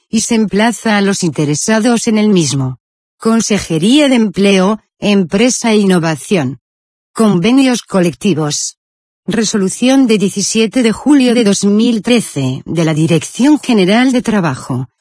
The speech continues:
por la que se ordena la inscripción en el registro y se dispone la publicación del texto del acta de la Comisión Paritaria del Convenio Colectivo de Trabajo de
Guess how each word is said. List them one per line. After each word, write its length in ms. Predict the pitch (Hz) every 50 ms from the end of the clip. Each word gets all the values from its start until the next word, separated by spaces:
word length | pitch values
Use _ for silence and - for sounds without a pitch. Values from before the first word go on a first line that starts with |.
| _ _
por 220 | - 190 196 190 185
la 140 | 190 190 185
que 100 | - 190
se 180 | - 175 170
ordena 400 | 160 147 147 196 233 262 262 254
la 140 | 233 220 208
inscripción 1000 | 202 196 190 165 - - - 175 185 - - - - 220 226 240 247 269 277 247 -
en 160 | - 185 185
el 120 | 185 185 180
registro 680 | 180 180 170 - - 262 262 - - - - - 247
y 40 | 220
se 160 | - - 196
dispone 560 | 170 175 156 - - - 269 294 285 285 269
la 140 | 233 202 180
publicación 800 | - 190 190 175 185 185 - - 175 165 - - 269 294 294 269
del 200 | 247 226 196 170
texto 460 | - 220 202 - - - - - 226
del 220 | 180 175 170 180
acta 360 | 208 240 247 - - 269 254
de 100 | 226 233
la 120 | 202 196 175
Comisión 600 | - 175 165 160 156 - - - 247 254 247 208
Paritaria 640 | 165 185 165 160 151 139 196 214 220 277 262 240 202
del 200 | 175 180 175 143
Convenio 760 | - 180 165 147 156 165 208 254 277 285 277 277 262 240 196
Colectivo 680 | - - 214 208 190 175 - - 220 214 175 196 190 -
de 160 | 175 175 175
Trabajo 600 | 160 - 175 170 170 185 196 202 - - - 254
de 220 | 226 202 185 -